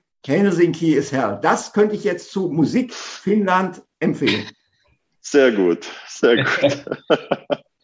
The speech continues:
Speaker 3: Werden wir machen, aber mal gucken. Vielleicht gibt es den finnischen Rap. Thomas Isalo, vielen, vielen, vielen Dank. Grüße an die Familie, Grüße an den Bruder. Macht weiter so, bleibt gesund.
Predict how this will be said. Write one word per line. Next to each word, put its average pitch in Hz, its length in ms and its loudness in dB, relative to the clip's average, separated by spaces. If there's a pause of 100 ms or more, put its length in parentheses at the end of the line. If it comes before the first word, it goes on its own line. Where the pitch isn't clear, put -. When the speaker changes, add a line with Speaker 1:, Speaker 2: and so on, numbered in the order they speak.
(360)
Speaker 3:
Werden 127 160 0
wir 135 120 4
machen, 120 300 2
aber 127 420 4
mal 127 100 -2
gucken. 127 240 -4
Vielleicht 139 240 0
gibt 170 140 2
es 147 100 0
den 151 120 2
finnischen 139 400 0
Rap. 117 280 0 (680)
Thomas 175 320 2
Isalo, 127 420 2
vielen, 196 380 -2
vielen, 165 300 -4
vielen 147 220 0
Dank. 135 300 -4 (1040)
Grüße 151 260 -2
an 147 60 2
die 143 120 6
Familie, 147 440 0
Grüße 143 320 0
an 139 60 -4
den 135 140 -6
Bruder. 151 480 -2
Macht 131 220 -6
weiter 143 280 0
so, 147 420 -6
bleibt 139 260 0
gesund. 143 600 -2